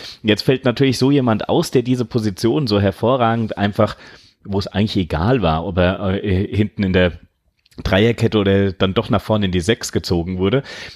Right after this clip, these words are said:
das tut schon extrem weh. Und es ist natürlich bitter, dass das in so einem Spiel ist, weil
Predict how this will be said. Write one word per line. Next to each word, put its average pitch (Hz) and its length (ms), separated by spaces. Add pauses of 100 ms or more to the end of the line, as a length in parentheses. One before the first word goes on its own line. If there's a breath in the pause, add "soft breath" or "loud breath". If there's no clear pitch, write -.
(140 loud breath)
das - 240
tut 135 220
schon 131 240
extrem 117 580
weh. 127 140
Und 80 140
es 87 100
ist - 60
natürlich 104 420
bitter, 127 240
dass 117 180
das 120 160
in 104 140
so 120 140
einem 120 160
Spiel 95 280
ist, 101 260
weil - 220